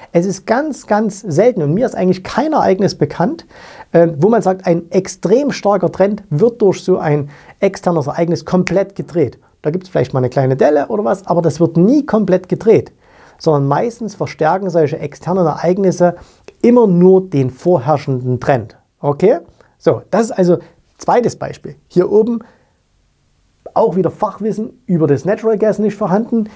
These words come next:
hier wieder keine cot-Daten betrachtet. Drittes Beispiel, was aufgezählt wird, Schweizer Franken.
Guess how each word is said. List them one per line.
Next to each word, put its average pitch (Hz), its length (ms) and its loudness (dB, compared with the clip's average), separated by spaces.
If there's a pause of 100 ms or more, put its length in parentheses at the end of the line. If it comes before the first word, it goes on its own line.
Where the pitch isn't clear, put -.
(100)
hier 196 320 4
wieder 185 300 4
keine 165 260 -2
cot-Daten 175 540 -4
betrachtet. - 420 -18 (460)
Drittes 226 340 0
Beispiel, 165 600 0 (1700)
was 147 240 -2
aufgezählt 151 540 0
wird, 226 240 -2 (680)
Schweizer 185 480 -2
Franken. 185 640 -2